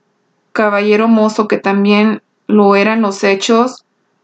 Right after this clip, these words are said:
como rogase mucho nuestro Señor por su alma,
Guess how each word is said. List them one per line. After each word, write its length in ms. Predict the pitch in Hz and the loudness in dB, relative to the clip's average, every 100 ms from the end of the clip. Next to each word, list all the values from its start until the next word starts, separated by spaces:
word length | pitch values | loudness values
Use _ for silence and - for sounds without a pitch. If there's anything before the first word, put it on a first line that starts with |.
| _ _ | _ _
como 300 | - 202 202 | 2 2 4
rogase 480 | 202 202 196 202 262 | 2 2 -2 -2 0
mucho 280 | 254 240 254 | 0 0 0
nuestro 260 | 233 233 | -2 -2
Señor 340 | 208 208 202 196 | -2 0 0 0
por 160 | 226 | -4
su 240 | 233 233 202 | -2 0 2
alma, 480 | 196 196 185 196 | 2 -2 -4 -6